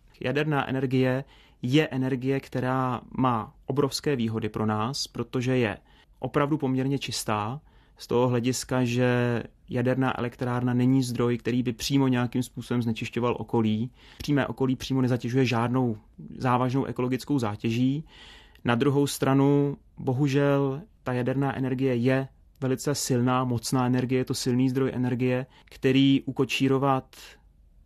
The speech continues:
No, bohužel, stal se Černobyl a stala se Fukušima. Nemůžeme už odestát to, co se stalo.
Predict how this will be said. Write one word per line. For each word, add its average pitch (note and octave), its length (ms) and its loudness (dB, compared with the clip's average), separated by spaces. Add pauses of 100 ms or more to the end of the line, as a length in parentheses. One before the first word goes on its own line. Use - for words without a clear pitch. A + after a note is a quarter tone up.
(120)
No, C#3 240 0
bohužel, C3 680 4 (140)
stal B2 260 -2
se D3+ 120 0
Černobyl B2+ 540 0
a A2+ 40 -8
stala A#2+ 240 -2
se D3 100 -2
Fukušima. B2+ 640 0 (280)
Nemůžeme C3+ 420 4
už - 440 -6 (180)
odestát C#3 600 0
to, C3+ 100 -4
co C3 120 -12
se D3 100 -6
stalo. A#2+ 360 -2